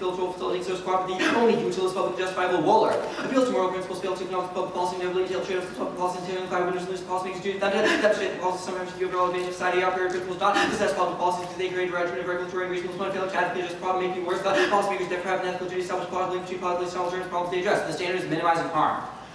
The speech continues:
Also, any framework prohibits doing harm collapses into utilitarian if there's no act commission, she should then be obligated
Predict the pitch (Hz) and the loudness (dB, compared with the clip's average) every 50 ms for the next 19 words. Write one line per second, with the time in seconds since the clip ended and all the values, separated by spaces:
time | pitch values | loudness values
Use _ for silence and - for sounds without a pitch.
0 | - - - - - - - - - - - - - - - - - - - - | -16 -18 -18 -18 -18 -18 -18 -18 -18 -18 -20 -20 -20 -20 -20 -20 -20 -20 -20 -20
1 | - - - - - - - 156 160 - - 247 - - - 220 220 220 214 214 | -20 -20 -20 -20 -12 0 4 4 6 6 6 4 4 4 4 4 4 4 2 2
2 | 208 - 180 202 185 - - 208 196 - - 180 185 - 190 - - - 185 185 | 2 0 0 -2 -4 -4 -2 -2 -2 0 2 0 0 2 2 2 2 2 0 -2
3 | 185 - - 196 185 180 185 185 185 180 175 175 175 180 185 - 190 185 - 196 | -4 -4 -4 -4 -2 -2 -2 -2 0 0 0 0 0 -2 -4 -4 -6 -8 -8 -10
4 | 185 - - - - - 190 185 185 185 185 170 170 175 185 185 - | -10 -10 -12 -12 -10 -6 -6 -4 -2 0 2 2 4 4 2 0 0